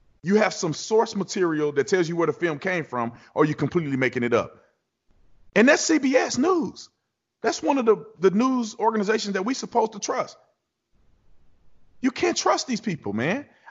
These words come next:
I was just looking at an article just today, and they go, they said experts and Trump's, uh, staff says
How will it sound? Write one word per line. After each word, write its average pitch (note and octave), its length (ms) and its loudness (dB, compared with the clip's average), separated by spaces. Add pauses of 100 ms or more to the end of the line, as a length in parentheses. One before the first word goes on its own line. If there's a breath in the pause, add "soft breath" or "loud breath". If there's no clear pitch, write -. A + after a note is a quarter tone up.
I - 140 2
was F#4+ 100 6
just A3 200 -2
looking A#3+ 260 0
at A3 100 4
an F#3+ 60 2
article G#3+ 320 2
just G3 180 -8
today, G#3 380 0 (300 loud breath)
and G3 120 4
they G3+ 80 6
go, D3+ 280 2 (640)
they A#3 100 4
said G#3 320 2 (180)
experts A3 840 0 (840)
and C3+ 320 0
Trump's, G#3+ 600 0 (1080)
uh, G#2 320 0
staff - 800 -2 (1080)
says D#3 680 0